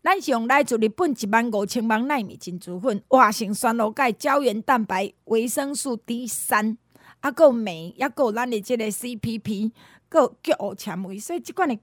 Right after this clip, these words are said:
钙你才当吸收。你知影讲钙质重要伫倒？因为维持咱的心脏甲肉正常收缩。你家想嘛，寒人嘛，这个心脏也好，这个肉也好，若无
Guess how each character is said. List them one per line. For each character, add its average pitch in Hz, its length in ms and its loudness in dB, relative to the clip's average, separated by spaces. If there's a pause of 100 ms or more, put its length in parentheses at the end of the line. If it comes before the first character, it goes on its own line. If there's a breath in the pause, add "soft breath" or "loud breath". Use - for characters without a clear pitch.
钙 294 240 2
你 233 80 -4
才 214 180 -4
当 196 240 -10
吸 170 140 -14
收。 170 320 -12 (540 loud breath)
你 427 100 6
知 381 100 0
影 330 140 2
讲 370 240 2
钙 320 180 8
质 - 140 -4
重 208 240 -6
要 202 100 -6
伫 185 160 -8
倒？ 185 220 -4 (300)
因 302 160 2
为 - 80 -2
维 311 180 -2
持 254 220 -8
咱 311 160 -2
的 247 100 -2
心 247 340 -4
脏 247 240 -2
甲 294 140 4
肉 220 380 2
正 247 200 -2
常 180 220 -2
收 185 160 -8
缩。 156 240 -12 (600 soft breath)
你 427 100 0
家 302 180 4
想 302 160 -2
嘛， 269 180 2
寒 247 220 0
人 285 140 6
嘛， 254 180 2 (140)
这 370 120 -4
个 311 120 6
心 277 320 -2
脏 277 200 -2
也 247 140 -2
好， 311 140 0
这 311 120 -4
个 285 80 0
肉 233 260 6
也 208 120 -4
好， 277 160 2
若 226 160 -2
无 262 180 4